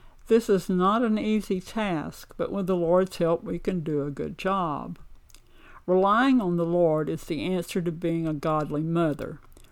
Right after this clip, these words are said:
Reading His Word can make a real difference in you and your children's lives.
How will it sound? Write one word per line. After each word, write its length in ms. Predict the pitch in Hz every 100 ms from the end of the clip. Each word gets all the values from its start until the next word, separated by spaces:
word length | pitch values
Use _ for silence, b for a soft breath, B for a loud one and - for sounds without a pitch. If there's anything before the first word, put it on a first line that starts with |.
| b
Reading 400 | 170 180 208 247
His 400 | 240 240 254 -
Word 420 | 214 202 180 180 -
can 220 | 175 175
make 240 | 175 -
a 140 | 170 160
real 480 | 165 185 226 254 240 -
difference 640 | 262 247 - - - -
in 240 | 165 165 165
you 400 | 196 202 175 -
and 160 | 170 165
your 140 | 160
children's 720 | - - 160 151 151 160 -
lives. 720 | 190 175 - 139 - - 156